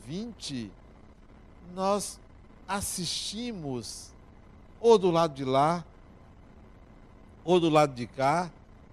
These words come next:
essa invasão organizada do mundo espiritual. Nós assistimos, por isso que a gente já chega com vontade de conhecer o Espiritismo, de participar,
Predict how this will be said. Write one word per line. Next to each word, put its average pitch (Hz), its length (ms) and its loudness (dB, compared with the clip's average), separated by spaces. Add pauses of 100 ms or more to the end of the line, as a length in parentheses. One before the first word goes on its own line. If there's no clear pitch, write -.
(340)
essa 226 400 2
invasão 196 800 0
organizada 151 1160 0 (280)
do 156 140 0
mundo 165 220 -4
espiritual. 120 800 -2 (260)
Nós 202 540 2
assistimos, 147 600 -4 (220)
por 180 100 0
isso 220 240 -2
que 226 80 -6
a 202 80 2
gente 185 260 -8
já 180 180 -2
chega 180 520 -2 (300)
com 160 160 -2
vontade 139 960 -2 (320)
de 127 100 -6
conhecer 135 520 -4
o 123 40 -8
Espiritismo, 117 800 -6 (440)
de 170 120 0
participar, 135 880 0